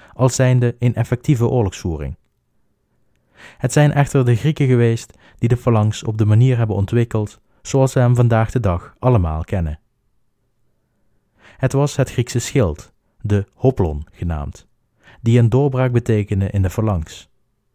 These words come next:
Dit is het typische Griekse schild, groot en volledig rond. De Griekse hoplieten hebben hun naam eraan te danken. Het is dit schild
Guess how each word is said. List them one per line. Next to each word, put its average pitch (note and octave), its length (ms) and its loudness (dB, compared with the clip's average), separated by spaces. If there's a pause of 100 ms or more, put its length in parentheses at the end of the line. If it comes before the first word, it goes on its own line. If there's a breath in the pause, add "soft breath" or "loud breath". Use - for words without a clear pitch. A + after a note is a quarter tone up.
(720 soft breath)
Dit C#3 300 0
is - 160 -2
het - 180 0
typische D3+ 400 0
Griekse - 380 -4
schild, G2 480 -4 (220)
groot - 460 -4 (140 soft breath)
en A#2+ 120 2
volledig A#2 480 0
rond. F2 400 -6 (1200 soft breath)
De B2+ 100 0
Griekse C#3+ 320 0
hoplieten B2+ 600 0 (220)
hebben C3+ 260 2
hun A2 140 4
naam G#2+ 260 2
eraan E2+ 260 -4
te F#2 100 -10
danken. E2+ 440 -8 (1120)
Het A#2 160 -2
is - 260 -2
dit A#2 240 2
schild A2+ 400 0